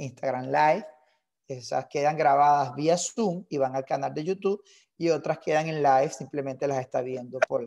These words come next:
Eh, Goldberg, me gustaría saber un poco más en cuanto a las zonificaciones y las siglas del M L S. Ok,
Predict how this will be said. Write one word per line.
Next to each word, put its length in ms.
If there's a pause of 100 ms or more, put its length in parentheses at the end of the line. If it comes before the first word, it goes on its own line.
(1300)
Eh, 360
Goldberg, 300
me 60
gustaría 360
saber 260
un 80
poco 280
más 220
en 80
cuanto 440
a 60
las 180
zonificaciones 960
y 120
las 240
siglas 420
del 320
M 260
L 260
S. 280 (560)
Ok, 140